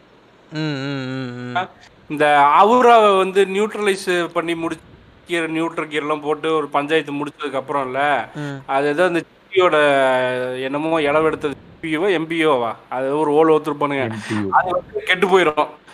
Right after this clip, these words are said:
Speaker 2: அதுக்கு வந்து
Speaker 3: ம்.
Speaker 2: நிலா வந்து அதோட அதை எடுத்து சொருகிட்டு அது மயங்கி விழுந்துரும்.
Speaker 1: ஆ.
Speaker 3: ம்.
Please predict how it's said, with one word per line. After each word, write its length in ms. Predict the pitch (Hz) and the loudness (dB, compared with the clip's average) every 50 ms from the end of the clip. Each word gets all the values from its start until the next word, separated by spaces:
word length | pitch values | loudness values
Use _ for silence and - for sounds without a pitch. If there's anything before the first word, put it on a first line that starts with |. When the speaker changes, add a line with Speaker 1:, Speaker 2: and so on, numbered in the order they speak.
| _ _ _ - | _ _ _ -6
Speaker 2:
அதுக்கு 380 | - 170 190 220 233 240 208 208 | 0 0 2 4 2 2 2 2
வந்து 480 | 202 196 202 220 285 294 285 269 254 226 | 2 2 0 0 -2 -2 -2 -2 -2 0
Speaker 3:
ம். 40 | |
Speaker 2:
நிலா 380 | 196 202 214 240 254 247 247 233 | 0 0 4 4 6 6 6 6
வந்து 360 | 214 208 214 - - 294 277 233 190 185 | 4 2 -2 -4 -4 -4 -2 0 2 4
அதோட 460 | 208 226 226 226 220 220 214 214 208 | 6 6 6 6 6 6 6 4 4
அதை 200 | 208 185 202 202 | 4 2 2 0
எடுத்து 280 | 196 196 202 - 233 202 - | 2 0 -4 -8 -10 -2 0
சொருகிட்டு 360 | 208 196 202 196 208 208 247 | 0 2 2 0 -2 2 4
அது 180 | 208 196 190 | 4 4 4
மயங்கி 380 | 190 185 180 185 196 196 180 190 | 2 2 2 2 2 0 -2 -2
விழுந்துரும். 480 | 175 170 175 175 175 156 151 135 120 107 - - _ _ _ _ _ - 156 | 0 0 0 0 0 -2 -4 -4 -6 -8 -14 -20 _ _ _ _ _ -14 -10
Speaker 1:
ஆ. 400 | 151 147 147 139 135 131 131 127 127 127 - - - | -8 -6 -6 -6 -8 -8 -10 -12 -14 -18 -20 -20 -16
Speaker 3:
ம். 200 | 110 107 107 101 | -14 -12 -10 -4